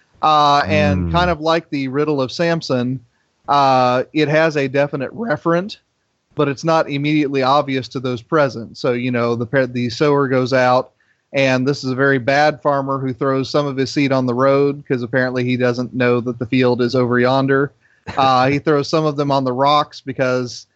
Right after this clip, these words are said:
Speaker 1: you know, he was never told that the field has dirt, not rocks. He throws some among the thorns because,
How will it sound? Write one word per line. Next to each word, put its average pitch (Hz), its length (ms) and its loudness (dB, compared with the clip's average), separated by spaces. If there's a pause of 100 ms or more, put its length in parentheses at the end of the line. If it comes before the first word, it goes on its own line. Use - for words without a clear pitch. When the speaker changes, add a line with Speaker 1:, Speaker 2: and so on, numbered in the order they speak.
(280)
Speaker 1:
you 135 140 -2
know, 117 260 0
he 131 140 0
was 127 140 0
never 127 220 0
told 131 380 0
that 123 240 -2
the 131 100 -4
field 127 320 0
has 123 200 2
dirt, 135 320 0
not 127 220 0
rocks. 123 500 0 (360)
He 143 100 0
throws 147 280 0
some 151 220 0
among 143 320 -2
the 131 80 -8
thorns 147 580 -2
because, 127 720 -2